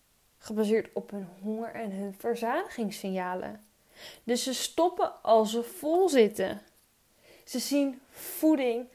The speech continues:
als brandstof. Dus als er voldoende brandstof is, hoeft de tank bij wijze van spreken niet nog voller, want dan overstroomt het. Dan heeft het geen zin. Dus als ze vol zit, is het vol. En omdat ze natuurlijk eten wanneer ze honger hebben,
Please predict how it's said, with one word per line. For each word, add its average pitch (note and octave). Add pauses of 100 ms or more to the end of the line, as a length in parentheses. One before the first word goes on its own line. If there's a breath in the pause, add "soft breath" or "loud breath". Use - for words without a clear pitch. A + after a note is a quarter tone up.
(300 soft breath)
als G#3+
brandstof. - (680 soft breath)
Dus A#3+
als -
er D4
voldoende C#4+
brandstof B3+
is, - (460)
hoeft C4+
de -
tank F4
bij F#4
wijze A3+
van B3
spreken A#3 (220 loud breath)
niet D#4
nog C#4+
voller, A#3
want B3
dan B3
overstroomt C#4
het. - (180)
Dan A3+
heeft A3
het C4
geen A#3
zin. A3 (420 soft breath)
Dus A3
als A#3
ze A#3
vol C4+
zit, B3+
is G#3+
het A3+
vol. D4+ (760 soft breath)
En C4
omdat C#4+
ze D4
natuurlijk C#4+
eten E4
wanneer C4+
ze B3
honger C#4+
hebben, F#3